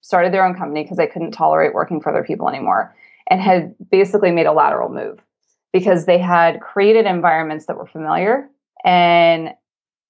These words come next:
were effectively compromising their own values to work for themselves and couldn't figure out how they had spun another web for themselves.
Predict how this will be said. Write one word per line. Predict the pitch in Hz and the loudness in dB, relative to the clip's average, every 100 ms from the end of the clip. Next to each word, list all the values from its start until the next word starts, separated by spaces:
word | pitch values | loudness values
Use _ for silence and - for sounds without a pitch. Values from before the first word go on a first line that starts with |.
| - | -12
were | 175 196 190 175 170 151 - | -4 2 4 4 2 -2 -6
effectively | - 233 240 240 196 190 180 170 165 - _ _ _ _ _ | -2 -2 0 -2 -4 -2 0 0 -2 -4 _ _ _ _ _
compromising | - 202 185 190 175 180 170 | -4 -2 0 0 0 0 -2
their | 165 - | -2 -2
own | 165 | 0
values | 156 147 165 165 | 0 0 0 -4
to | 170 | -2
work | 151 - | -2 -4
for | - | -8
themselves | - - - - - - _ _ _ _ _ _ - | -8 -2 -2 -2 -4 -14 _ _ _ _ _ _ -4
and | 185 185 | -4 -4
couldn't | - 220 226 226 | 0 2 2 -4
figure | - 214 185 180 | 0 2 2 2
out | 170 160 151 151 _ | 2 4 2 0 _
how | 208 208 | 0 0
they | 220 226 | 0 -4
had | 190 | -6
spun | 180 - 175 165 | -10 -6 -2 -2
another | 165 170 156 151 | -4 -4 -2 -4
web | 151 151 156 - | -2 -2 -2 -6
for | 160 | -12
themselves. | 123 - - 107 113 - | -12 -10 -8 -8 -10 -20